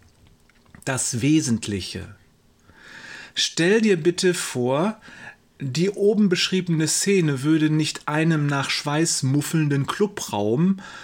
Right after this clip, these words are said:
sondern im frisch riechenden und sonnigen Gemeindesaal stattfinden.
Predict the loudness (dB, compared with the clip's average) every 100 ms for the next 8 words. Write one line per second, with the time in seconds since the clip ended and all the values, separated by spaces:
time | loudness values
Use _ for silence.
0 | -18 -8 -2 0 2 0 0 -2 -2 0
1 | 0 0 -2 0 0 0 0 0 2 0
2 | 0 -2 -2 0 2 2 2 0 -2 -2
3 | -2 0 0 0 0 -2 -4 -4 -4 -6
4 | -6 -10 -8 -8 -8 -8 -10 -18